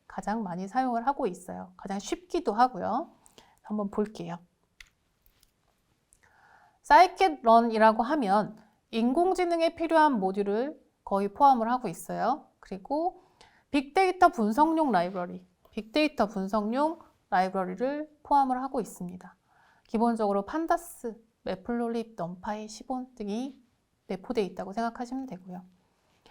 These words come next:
지도, 비지도 학습, 그다음에 모델 선택, 평가, 그다음에 데이터 변환, 데이터 불러오기, 계산. 기본적으로 데이터를 활용을 해서 학습을 시키는 기본 기능들을 제공을 하고 있다고 생각하시면 돼요.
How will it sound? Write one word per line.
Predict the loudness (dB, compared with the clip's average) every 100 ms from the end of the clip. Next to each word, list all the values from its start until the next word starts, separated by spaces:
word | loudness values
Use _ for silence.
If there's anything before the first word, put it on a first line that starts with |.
| _ _ _ _ _ _
지도, | 0 4 6 8 6
비지도 | 4 0 2 6
학습, | 4 4 -4 -4 -4
그다음에 | _ -4 -2 -2 -2
모델 | 0 2 2 2
선택, | 0 -2 -2 -8 -10 _ _ _ _
평가, | -4 -4 2 2 2 -8 _ _ _
그다음에 | -4 -4
데이터 | -4 -4 -4 0
변환, | 2 6 6 4 -2 -16
데이터 | -10 -6 -6 -6
불러오기, | -4 4 4 4 -2 -16 _ _ _ -14
계산. | -8 2 2 2 -4 -20 _ _ _ _ _
기본적으로 | 0 6 8 10 10 10 6 6 4
데이터를 | 4 4 4 6 4 4 4
활용을 | 6 6 4 2
해서 | 2 2
학습을 | 0 -2 -2 -2 -2
시키는 | -6 -8 -4 -2 -4 -8
기본 | -4 -2 2 0
기능들을 | 0 -2 -2 -2 -2 -2
제공을 | -4 -6 -4 -2
하고 | -2 -2
있다고 | -4 -8 -8
생각하시면 | -10 -8 -8 -8 -10 -10
돼요. | -12 -16